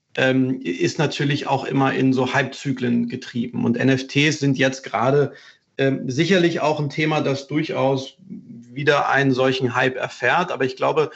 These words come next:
was sich eigentlich dahinter verbirgt, ist etwas ganz Spannendes. Und, und dafür muss man vielleicht noch mal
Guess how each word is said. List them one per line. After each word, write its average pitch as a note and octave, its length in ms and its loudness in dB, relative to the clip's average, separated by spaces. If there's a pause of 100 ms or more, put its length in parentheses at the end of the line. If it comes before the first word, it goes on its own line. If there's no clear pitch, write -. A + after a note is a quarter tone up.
(340)
was C3 180 -2
sich C#3 160 -6
eigentlich G#3+ 380 2
dahinter F3 340 2
verbirgt, C#3+ 460 -4
ist - 100 -16
etwas C3 340 -6
ganz A#2+ 200 -2
Spannendes. B2+ 480 0
Und, A#2+ 260 0
und C3 140 -6
dafür C3 240 0
muss C3 240 -2
man D3 80 -6
vielleicht C#3 160 0
noch C#3 80 -2
mal C3 160 2